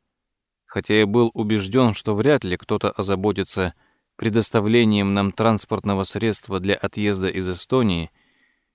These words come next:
эта мысль прочно засела в моем сознании. Комната казалась еще более холодной, а голые стены еще более убогими, чем обычно.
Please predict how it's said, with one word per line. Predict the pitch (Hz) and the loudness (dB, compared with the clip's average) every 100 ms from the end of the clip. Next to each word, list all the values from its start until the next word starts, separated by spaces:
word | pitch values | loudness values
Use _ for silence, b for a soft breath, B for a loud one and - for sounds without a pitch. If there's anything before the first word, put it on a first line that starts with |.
| _ | _
эта | - 101 110 | -4 0 4
мысль | 117 143 147 123 | 4 2 0 -4
прочно | - 117 123 - 131 | -2 2 2 0 -2
засела | 120 123 - 98 98 | 0 -2 -2 0 0
в | 95 | 0
моем | 107 92 87 | 0 0 -4
сознании. | - 101 101 87 80 78 104 _ _ _ _ _ _ _ _ | -4 -4 -2 -2 -4 -10 -16 _ _ _ _ _ _ _ _
Комната | 120 113 104 110 | 4 6 4 2
казалась | 104 101 110 104 - | 0 2 2 2 -2
еще | 101 - 104 | -4 -2 0
более | 107 123 101 92 | 4 4 4 2
холодной, | - 95 107 104 87 82 80 _ _ _ _ - | 0 -2 0 0 -2 -8 -10 _ _ _ _ -4
а | 95 | 2
голые | 110 110 104 | 4 6 6
стены | 98 - 120 110 90 85 _ _ _ _ _ - | 2 0 2 4 2 -4 _ _ _ _ _ -8
еще | 101 - 98 | -4 -2 -2
более | 92 107 123 123 120 - | 0 6 8 8 6 4
убогими, | 120 107 101 95 98 98 | -2 0 2 2 0 -2
чем | - 104 98 | -2 -2 -2
обычно. | 95 90 - - - 110 | -2 -4 -6 -10 -12 -16